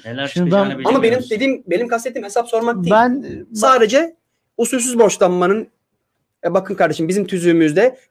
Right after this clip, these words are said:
Speaker 3: genel kurul, e, onayı olmadan bu borçlara başkan tek başına imza atarak,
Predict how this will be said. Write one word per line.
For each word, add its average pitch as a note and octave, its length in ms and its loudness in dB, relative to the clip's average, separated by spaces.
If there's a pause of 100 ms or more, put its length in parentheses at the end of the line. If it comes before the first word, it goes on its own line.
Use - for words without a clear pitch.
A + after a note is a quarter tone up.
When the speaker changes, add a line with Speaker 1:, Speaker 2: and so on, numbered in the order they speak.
Speaker 3:
genel F#3+ 280 4
kurul, F3 280 0 (260)
e, E3+ 200 4
onayı F3 340 4
olmadan F3+ 500 2 (260)
bu G3 100 0
borçlara G3 580 4 (160)
başkan F3+ 360 0
tek A3 200 -8
başına G3 240 0
imza F3+ 240 2
atarak, D#3 420 -2